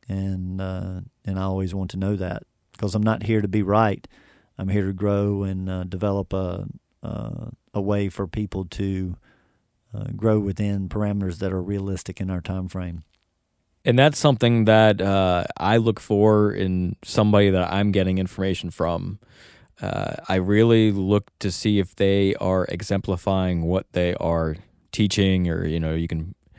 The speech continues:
Speaker 2: put any other word, uh, you want in there. I think that, you know, I've, I was just going back to the,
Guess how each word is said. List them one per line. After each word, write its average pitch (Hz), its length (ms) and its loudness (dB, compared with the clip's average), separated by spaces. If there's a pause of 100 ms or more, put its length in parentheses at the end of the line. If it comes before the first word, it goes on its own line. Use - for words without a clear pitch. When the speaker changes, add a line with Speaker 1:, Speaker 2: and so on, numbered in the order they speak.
(200)
Speaker 2:
put 139 180 8
any 127 240 6
other 117 260 8
word, 101 640 2
uh, 98 220 2
you 90 220 2
want 92 260 2
in 90 120 0
there. 90 320 0 (380)
I - 40 -6
think 92 200 -2
that, 82 120 -2
you 90 80 0
know, 82 240 2
I've, 82 180 -4 (140)
I - 20 -4
was 82 100 -6
just 82 180 -8
going 85 220 0
back 82 260 -2
to 90 120 -4
the, 90 440 -4